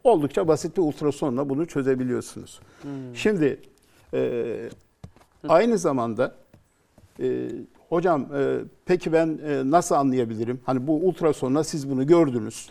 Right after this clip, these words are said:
Speaker 1: Tamam.
Speaker 2: Diyelim ki şah damarına bakıldı ve bir plak başlangıcı var.
Speaker 1: Şimdi
Speaker 2: Hı.
Speaker 1: bu plak, bir de üstüne yüksek tansiyonunuz var. Bir gün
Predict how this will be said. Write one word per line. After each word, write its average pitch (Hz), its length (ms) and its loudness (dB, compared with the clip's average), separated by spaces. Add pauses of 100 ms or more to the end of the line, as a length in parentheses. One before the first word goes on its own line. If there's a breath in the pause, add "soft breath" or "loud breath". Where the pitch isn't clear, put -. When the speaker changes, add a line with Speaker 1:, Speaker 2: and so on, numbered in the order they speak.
(140 soft breath)
Speaker 1:
Tamam. 175 160 2
Speaker 2:
Diyelim 269 340 2
ki 226 220 -2 (280)
şah 240 320 -2
damarına 180 400 0
bakıldı 233 420 -2
ve 226 140 0
bir 262 160 -4
plak 240 300 0
başlangıcı 208 640 -2
var. 160 160 2
Speaker 1:
Şimdi 147 480 4
Speaker 2:
Hı. - 100 -6 (280)
Speaker 1:
bu 262 140 2
plak, 131 400 6 (960 soft breath)
bir 214 100 2
de 254 80 4
üstüne 185 400 4
yüksek 175 360 0
tansiyonunuz 160 640 0
var. 131 240 -2
Bir 180 60 0
gün 165 320 2